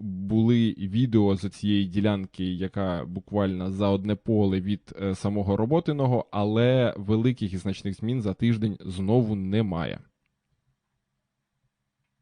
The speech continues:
З мікрофоном трабли в того, хто не борошно.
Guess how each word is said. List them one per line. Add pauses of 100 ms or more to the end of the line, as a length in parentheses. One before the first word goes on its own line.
(640)
З
мікрофоном
трабли
в
того,
хто
не
борошно.